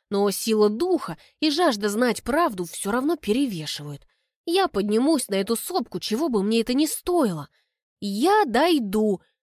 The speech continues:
Смотрю наверх. «Я справлюсь!» «Может,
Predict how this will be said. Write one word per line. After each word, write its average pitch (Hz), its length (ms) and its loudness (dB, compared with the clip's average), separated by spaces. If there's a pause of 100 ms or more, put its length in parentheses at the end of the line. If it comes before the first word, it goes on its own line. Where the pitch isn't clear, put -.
(140)
Смотрю 180 420 -6
наверх. 180 500 -4 (300)
«Я 320 240 2
справлюсь!» 294 760 -2 (500)
«Может, 180 380 -4